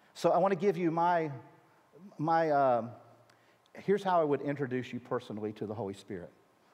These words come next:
Start to say description or definition, but it, it would be more of an introduction. And I'm borrowing this from a guy by the name of Gordon, Gordon Fee, and it's his description.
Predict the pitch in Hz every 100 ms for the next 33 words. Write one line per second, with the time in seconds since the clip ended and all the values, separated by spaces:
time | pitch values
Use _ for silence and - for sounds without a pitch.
0 | _ - 175 135 127 127 113 - 123 -
1 | - 123 107 104 127 117 123 110 113 113
2 | - 156 131 131 123 127 113 117 113 101
3 | 98 - - _ _ - - - 135 131
4 | 127 151 175 165 143 147 123 120 131 131
5 | 120 113 117 110 104 117 123 120 123 -
6 | - - 139 143 - 95 87 - - 127
7 | 120 - 151 143 107 - 98 -